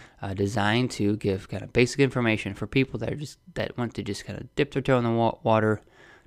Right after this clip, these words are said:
don't know how to get started in, in A B A and health and fitness. And it's really, um, not so much a how-to guide, but just first ethical questions to think about if you're a behavior analyst or somebody that's interested in the field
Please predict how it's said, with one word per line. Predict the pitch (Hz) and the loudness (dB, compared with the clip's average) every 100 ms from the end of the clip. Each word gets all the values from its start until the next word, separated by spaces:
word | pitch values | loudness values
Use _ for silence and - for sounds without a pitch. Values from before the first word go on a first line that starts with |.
| _ | _
don't | 127 123 | 6 6
know | 117 | 4
how | 113 | 2
to | 113 | 2
get | 104 | 0
started | - 101 101 98 95 | -2 0 0 -2 -4
in, | 95 95 - | -6 -8 -8
in | 101 104 | -8 -6
A | 104 | -2
B | 107 104 | -2 -2
A | |
and | 101 | -2
health | 101 98 | -4 -6
and | 95 | -8
fitness. | - 98 98 95 | -6 -4 -6 -8
And | 90 | -10
it's | - | 0
really, | 117 110 101 - - - - - | 2 4 2 -2 -14 -20 -20 -8
um, | 101 98 95 92 - - | -6 -4 -6 -8 -14 -6
not | 143 139 | -4 0
so | |
much | 135 113 | 0 0
a | |
how-to | - 113 - 131 | 2 0 2 0
guide, | 113 95 | 2 0
but | 95 101 | -2 -4
just | 101 - _ _ _ _ | -8 -16 _ _ _ _
first | - 147 139 - - | 0 2 2 -6 -4
ethical | 117 127 131 | -4 0 -2
questions | 117 113 104 - 107 | 0 -2 -2 -6 -8
to | 107 | -8
think | - 98 | -6 -6
about | 101 151 147 - | -6 -8 -8 -10
if | 117 104 | -12 -8
you're | 107 | -6
a | 104 | -4
behavior | 107 120 120 | 2 2 4
analyst | 113 101 101 101 | 2 2 0 -2
or | 123 | -4
somebody | - 104 101 | -2 0 0
that's | 95 | -2
interested | 104 120 - 120 | -4 -6 -6 -6
in | 120 123 | -4 -6
the | |
field | 120 104 98 95 | 0 2 2 -2